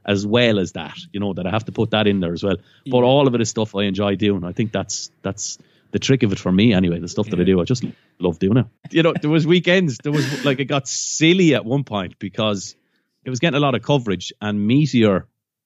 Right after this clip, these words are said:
Speaker 1: the phone company, I got, like, Vodafone sponsored me at one stage, but Meteor sponsored me another time. And they had this campaign of, like, they had a thirty-day phone plan or something. So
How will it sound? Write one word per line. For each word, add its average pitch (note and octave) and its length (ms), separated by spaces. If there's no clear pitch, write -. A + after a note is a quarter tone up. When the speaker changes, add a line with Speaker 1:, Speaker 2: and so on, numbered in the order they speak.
Speaker 1:
the G2+ 60
phone B2 360
company, E2+ 600
I - 80
got, C#3+ 200
like, A#2+ 120
Vodafone G#2 680
sponsored F2+ 400
me D#2+ 60
at E2 60
one G#2+ 140
stage, E2 260
but - 120
Meteor A#2+ 420
sponsored G2+ 420
me F2+ 80
another G2 260
time. E2 220
And G2 140
they B2 320
had A2 220
this G#2+ 180
campaign G#2 680
of, F2+ 180
like, F#2 160
they F#2 120
had F#2 100
a F2+ 40
thirty-day A2+ 840
phone A#2 480
plan D#2+ 320
or C#2+ 80
something. - 260
So G2 260